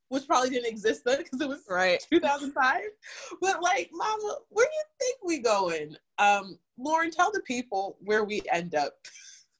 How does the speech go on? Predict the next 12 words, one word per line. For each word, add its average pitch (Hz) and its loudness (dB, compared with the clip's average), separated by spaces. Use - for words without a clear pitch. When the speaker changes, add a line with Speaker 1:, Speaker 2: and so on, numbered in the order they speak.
Speaker 2:
Red 190 4
Lobster. 107 -2
Speaker 1:
Woo! 807 12
<laughs> 640 10
Speaker 2:
She 381 4
Speaker 1:
Which 427 6
Speaker 2:
I 302 8
ju-, 240 0
when 254 8
she 359 4
said 262 2
that 214 6